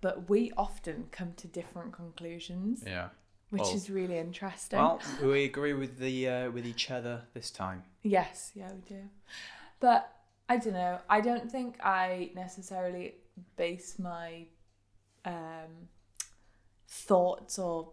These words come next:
Speaker 1: whatever on facts. I actually think mine's more on, like, emotion. Do
Speaker 2: Mm-hmm.
Speaker 1: you?
Speaker 2: Yeah.
Speaker 1: It's like right now, I'm thinking, like, "Why do these people care so much? Why do they care what she's doing? Why would they sit at home on their phones being like,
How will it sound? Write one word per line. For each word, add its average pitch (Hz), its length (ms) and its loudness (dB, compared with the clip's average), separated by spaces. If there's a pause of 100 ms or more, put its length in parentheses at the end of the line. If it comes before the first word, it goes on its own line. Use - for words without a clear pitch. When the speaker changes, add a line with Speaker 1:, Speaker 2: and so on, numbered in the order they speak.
(100)
Speaker 1:
whatever 170 680 0
on 175 200 -4
facts. - 840 -2 (240)
I 190 140 6
actually 214 340 4
think 202 280 -4
mine's 180 300 -6
more 180 160 -2
on, 190 80 -4
like, 202 180 -6
emotion. 190 640 -4 (180)
Do 214 100 0
Speaker 2:
Mm-hmm. 214 80 4 (460)
Speaker 1:
you? - 60 -6
Speaker 2:
Yeah. 196 200 -4 (260)
Speaker 1:
It's - 100 -2
like 208 160 10
right 208 240 8
now, 170 380 2
I'm 180 420 -2 (220)
thinking, 180 320 -2
like, 170 220 -6
"Why 175 180 2
do 180 80 -6
these 185 180 -6
people 180 200 -12
care 170 280 -8
so 165 200 -8
much? 156 280 -8
Why 165 140 -4
do 160 60 -6
they 165 100 -10
care 160 200 -8
what - 140 -6
she's - 180 -10
doing? 156 460 -8 (180)
Why 160 220 4
would 165 220 -10
they 151 400 -4 (160)
sit - 240 0
at 143 240 4
home 165 220 -4
on 160 80 -10
their 151 140 -6
phones 160 560 -8
being 156 340 -10
like, 156 380 -10